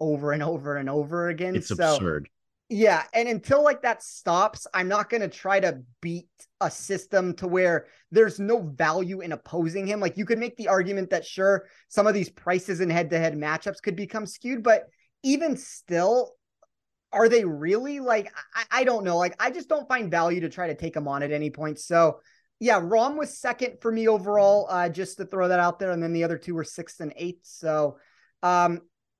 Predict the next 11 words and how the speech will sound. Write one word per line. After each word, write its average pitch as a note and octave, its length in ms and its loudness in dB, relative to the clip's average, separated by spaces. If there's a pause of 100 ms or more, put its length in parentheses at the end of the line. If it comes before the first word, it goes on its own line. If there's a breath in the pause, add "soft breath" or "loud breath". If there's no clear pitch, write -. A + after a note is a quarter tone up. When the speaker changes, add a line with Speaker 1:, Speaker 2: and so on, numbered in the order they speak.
(360)
Speaker 1:
in, A#3+ 200 -2
in A3 200 2
retrospect, A3+ 560 2
it's F#3+ 80 -16
probably G3+ 260 0
a G3 60 4
little F#3 260 0
bit F#3+ 240 -8
too G#3+ 240 -10
low, A#3+ 240 2
but, F3 420 0